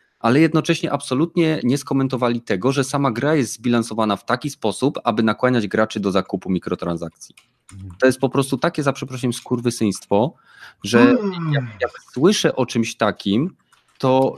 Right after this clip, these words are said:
Speaker 1: to ta, ta dwulicowość tych firm, i nie mówię tu tylko o Ubisoftie, tylko absolutnie o każdej firmie, która broni mikrotransakcji, które, y,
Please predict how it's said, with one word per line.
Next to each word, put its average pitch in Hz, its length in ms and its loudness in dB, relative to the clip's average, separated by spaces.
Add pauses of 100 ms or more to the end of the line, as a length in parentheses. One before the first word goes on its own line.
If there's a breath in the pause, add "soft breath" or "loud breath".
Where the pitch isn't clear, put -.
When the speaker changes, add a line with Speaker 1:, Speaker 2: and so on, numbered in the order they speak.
Speaker 1:
to 123 360 2 (320)
ta, 127 160 0
ta 120 340 0 (200)
dwulicowość 151 1000 0
tych 127 220 -4
firm, 110 480 2
i 151 80 -2
nie 202 100 0
mówię 233 200 2
tu - 120 -2
tylko 143 240 0
o 120 40 2
Ubisoftie, 120 560 0
tylko 135 220 -2
absolutnie 160 420 -2
o 131 100 -4
każdej 156 360 -2
firmie, 143 340 -2
która 127 340 0 (220 loud breath)
broni 143 360 2
mikrotransakcji, 123 920 -2
które, 117 360 0 (360 soft breath)
y, 107 260 2